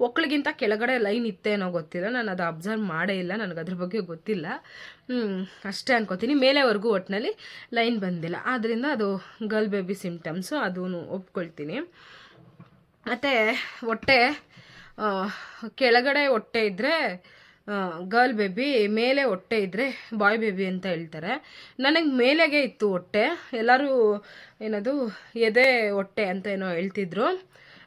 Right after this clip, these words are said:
ಈ ಥರ ಇದ್ರೆ ಬಾಯ್ ಬೇಬಿನೇ ಆಗೋದು. ಆ, ಕೆಳಗಡೆ ಹೊಟ್ಟೆ ಇಲ್ಲ ನಿನ್ಗೆ, ಮೇಲಕ್ಕೆ ಹೊಟ್ಟೆ ಇದೆ, ಎದೆ ಹೊಟ್ಟೆ, ನಿನ್ಗೆ ಪಕ್ಕ ಗಂಡು ಮಗು ಆಗುತ್ತೆ ಅಂತ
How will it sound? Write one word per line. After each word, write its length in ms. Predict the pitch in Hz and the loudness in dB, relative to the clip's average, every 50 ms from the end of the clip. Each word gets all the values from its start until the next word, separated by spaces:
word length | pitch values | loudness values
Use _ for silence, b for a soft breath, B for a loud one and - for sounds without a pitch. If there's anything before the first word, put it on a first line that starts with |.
| B | B
ಈ 80 | 247 262 | -6 -2
ಥರ 160 | - 254 240 | 0 2 4
ಇದ್ರೆ 640 | 254 254 233 208 196 226 285 294 254 233 220 202 196 | 4 4 2 2 0 0 0 2 2 2 2 2 0
ಬಾಯ್ 280 | 180 202 208 202 214 226 | 0 0 0 2 2 2
ಬೇಬಿನೇ 360 | 226 226 220 190 214 208 208 | 2 0 0 0 0 -2 0
ಆಗೋದು. 640 | 208 190 175 180 185 185 185 170 170 185 190 180 165 | 0 -2 -2 -2 -2 -2 -2 -2 -2 -2 -2 -2 -2
ಆ, 480 | 170 - - - 214 185 175 175 165 180 | -4 -8 -12 -10 -10 -8 -8 -10 -12 -10
ಕೆಳಗಡೆ 380 | - - 196 196 190 202 214 | -6 -4 -2 -2 0 0 -2
ಹೊಟ್ಟೆ 300 | 208 185 180 - - 180 | -2 -4 -4 -4 -2 -2
ಇಲ್ಲ 180 | 175 175 175 175 | -2 -2 -4 -6
ನಿನ್ಗೆ, 640 | 170 165 160 156 147 190 247 302 - - - - - - - - | -6 -6 -6 -6 -6 -6 -6 -6 -8 -12 -18 -20 -20 -16 -8 -2
ಮೇಲಕ್ಕೆ 380 | 226 233 254 269 277 269 269 196 | 2 2 4 4 4 2 0 -2
ಹೊಟ್ಟೆ 320 | 196 190 _ - 214 202 | -6 -6 _ -2 -2 -2
ಇದೆ, 500 | 185 175 175 180 214 285 320 294 - - - | 0 0 0 0 0 0 -2 -6 -10 -10 -6
ಎದೆ 260 | 226 185 185 185 202 | -6 -4 -2 -2 -2
ಹೊಟ್ಟೆ, 360 | 202 190 175 180 - 233 311 | 0 -2 -2 -4 -4 -4 -2
ನಿನ್ಗೆ 420 | 349 302 254 233 220 202 196 190 180 185 - _ _ - 185 - - | -2 -2 -2 -2 -2 -2 -2 -2 -2 -4 -10 _ _ -20 -20 -16 -12
ಪಕ್ಕ 240 | 202 196 - - 208 208 196 175 | -12 -12 -8 -4 -2 0 0 0
ಗಂಡು 360 | 185 190 208 214 214 202 196 | -2 -2 0 0 0 0 0
ಮಗು 120 | 185 175 | 0 -2
ಆಗುತ್ತೆ 360 | 175 165 165 175 175 180 - 180 | -2 -2 -2 -6 -6 -6 -6 -8
ಅಂತ 160 | 175 175 | -8 -8